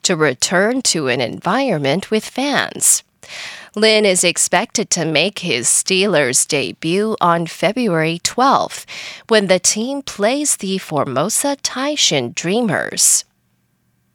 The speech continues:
In international news, the man accused of killing twenty-three people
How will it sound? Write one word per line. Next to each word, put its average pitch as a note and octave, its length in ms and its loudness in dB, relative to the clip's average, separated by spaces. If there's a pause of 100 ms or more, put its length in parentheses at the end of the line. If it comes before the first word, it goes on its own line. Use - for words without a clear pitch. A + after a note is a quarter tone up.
(800)
In A#3+ 160 6
international C4 760 4
news, G3 480 2 (340)
the G3+ 140 6
man G3 320 4
accused A#3+ 640 0
of B2 240 2
killing F3+ 500 2
twenty-three D#3 960 0
people A3 580 0